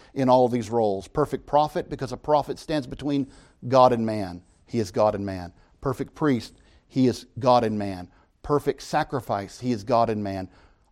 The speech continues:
All of these things are pictured, even king, God and man, in the incarnation. So again, we're told that in verse fourteen. But it also says he passed through the heavens.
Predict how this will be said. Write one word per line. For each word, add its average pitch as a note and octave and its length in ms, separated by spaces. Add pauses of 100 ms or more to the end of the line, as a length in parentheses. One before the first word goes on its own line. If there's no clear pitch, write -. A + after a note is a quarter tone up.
All E3+ 260
of C3 120
these A2+ 220
things G#2 500 (360)
are G#2 120
pictured, B2+ 440
even C#3 220
king, D3 500 (240)
God A#2 240
and A2 120
man, G2 320 (340)
in D3 240
the B2+ 140
incarnation. A2+ 680
So C3 160
again, A#2 340 (200)
we're B2+ 140
told C#3+ 340
that D3+ 200
in B2 120
verse G2+ 260
fourteen. F#2 680 (1500)
But G#2+ 100
it A2+ 60
also D#3 280
says B2+ 240
he B2 100
passed A#2+ 440
through A#2 100
the G2 100
heavens. F#2+ 540